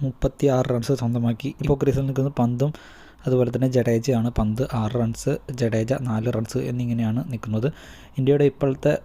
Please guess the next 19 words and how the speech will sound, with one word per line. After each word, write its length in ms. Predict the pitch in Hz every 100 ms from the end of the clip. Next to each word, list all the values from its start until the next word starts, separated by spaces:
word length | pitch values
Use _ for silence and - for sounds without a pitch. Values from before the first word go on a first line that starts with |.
| -
ഏഹ്, 280 | 123 120 117
ഇന്ന് 260 | 123 139 131
കളി 120 | 123
അവസാനിക്കുമ്പോൾ 520 | 127 113 120 117 123
നിൽക്കുന്നത് 440 | 123 110 113 117 127
നൂറ്റി 260 | 120 -
അറുപത്തിനാലിന് 720 | 123 113 110 120 117 113 117 127
അഞ്ച് 380 | 113 117 113 143 127
എന്ന 120 | 123
നിലയിലാണ് 520 | 113 110 110 104 110
ഇന്ത്യയുടെ, 540 | 120 107 107 107 113 - -
ഏഹ്, 180 | 110 104
ബാറ്റിംഗ് 480 | 107 104 - 110 110
നിര 140 | 110 113 - - -
ഇന്നത്തെ 340 | 123 120 - 120
പ്രകടനം 560 | - 110 104 107 113 113
കാഴ്ചവെച്ചത്. 560 | 107 104 120 110 117 151 - - - - -
നൂറ്റി 260 | 127 120 127
നാ-, 240 | 123